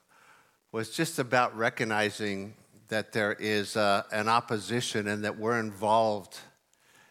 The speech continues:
in spiritual warfare. And sometimes we can forget that.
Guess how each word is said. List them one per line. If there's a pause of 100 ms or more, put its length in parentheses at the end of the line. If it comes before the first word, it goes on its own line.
(240)
in
spiritual
warfare. (1500)
And
sometimes
we
can
forget
that.